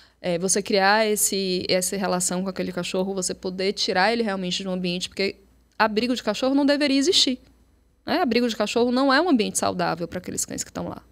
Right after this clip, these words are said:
no abrigo. É um ambiente extremamente estressante, porque é diferente do ambiente controlado como uma creche, que você faz uma seleção do cachorro que entra lá, abrigo não, abrigo entra qualquer cachorro.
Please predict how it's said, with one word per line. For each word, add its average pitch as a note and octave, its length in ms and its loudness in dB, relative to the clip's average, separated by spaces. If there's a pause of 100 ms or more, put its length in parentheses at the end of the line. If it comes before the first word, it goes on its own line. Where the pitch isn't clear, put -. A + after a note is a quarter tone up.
no F#3+ 60 -6
abrigo. - 340 -10 (600)
É - 80 -2
um F#3+ 80 0
ambiente G3 220 -2
extremamente C4+ 480 2
estressante, F#3 720 -4 (220)
porque - 140 -4
é - 20 0
diferente A#3+ 460 2
do A#3+ 80 2
ambiente F#3+ 920 -2 (200)
controlado G3 760 0
como F#3 200 -6
uma F3 160 -2
creche, G3 440 0
que - 80 -10
você F#3+ 220 -6
faz F#3+ 240 -4
uma F#3+ 100 -4
seleção F3 440 -4
do E3+ 80 -8
cachorro A#3 680 -2 (320)
que - 100 -8
entra F3+ 340 -2
lá, F#3 120 2
abrigo C4 320 0
não, G4+ 160 2
abrigo A3+ 300 0
entra C4+ 200 0
qualquer A4 300 -4
cachorro. F#3 420 -8